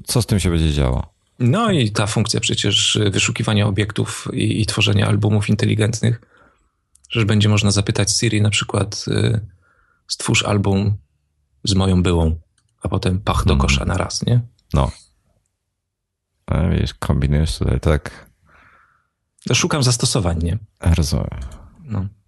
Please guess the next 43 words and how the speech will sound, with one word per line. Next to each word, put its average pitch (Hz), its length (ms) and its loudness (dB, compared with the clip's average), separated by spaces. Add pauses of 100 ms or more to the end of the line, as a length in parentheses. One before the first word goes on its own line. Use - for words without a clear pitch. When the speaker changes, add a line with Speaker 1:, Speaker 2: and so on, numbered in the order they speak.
(1300)
Speaker 1:
Nie 98 80 0
wiem, 76 160 0
ja, 104 160 0
ja 113 340 0
najbardziej, 95 540 -2 (140)
nie 127 180 -6
wiem, 131 180 -6
wszystko - 380 -2
mi 80 100 0
się 98 120 -2
najbardziej, - 400 0
wszystko - 320 -2
mi 69 80 2
się - 100 0
podobało. 62 640 -2
Najbardziej 107 360 0
się 95 120 0
chyba 92 180 0
z 82 60 0
watch 80 200 0
O 69 60 2
S 64 120 -2 (320)
cieszę, - 400 -2 (200)
że 78 180 0
coś - 200 0
się 71 120 0
zmieni, 64 460 0
że, 71 280 -2
że, 73 300 -2
że 73 160 -2
przemyśleli 67 560 0
to. - 100 -4
Speaker 2:
A - 120 -4 (960)
Speaker 1:
Będzie 214 200 0
Speaker 2:
ja 185 60 0
się - 80 2
Speaker 1:
lepiej. - 180 0
Speaker 2:
cieszę, - 340 0
ja, 139 240 -2
a 143 80 -2
ja 160 120 -2
się 123 140 -4
cieszę, 107 600 -2